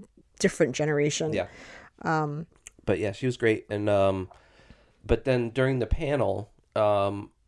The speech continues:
Speaker 2: we had a, we were on the panel with, um, four, three other people, and, um, it was, uh,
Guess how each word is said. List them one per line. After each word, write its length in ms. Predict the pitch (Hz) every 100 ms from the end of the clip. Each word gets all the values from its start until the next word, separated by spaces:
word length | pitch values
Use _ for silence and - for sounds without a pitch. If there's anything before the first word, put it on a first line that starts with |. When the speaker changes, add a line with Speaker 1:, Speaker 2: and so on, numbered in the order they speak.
| -
Speaker 2:
we 140 | 117
had 140 | 117 107
a, 80 | - 101
we 140 | 117
were 80 | 113
on 140 | 110 107
the 80 |
panel 360 | 107 107 101 98
with, 360 | 95 95 - _ _ _
um, 540 | 92 95 95 95 92 - _ _
four, 420 | - 127 117 120 - -
three 160 | 151
other 160 | 135 113
people, 480 | - 117 87 87 - _ _
and, 320 | 113 107 104 101
um, 440 | 95 98 98 95 _ _ -
it 100 | 113
was, 280 | 107 104 107
uh, 440 | 101 95 92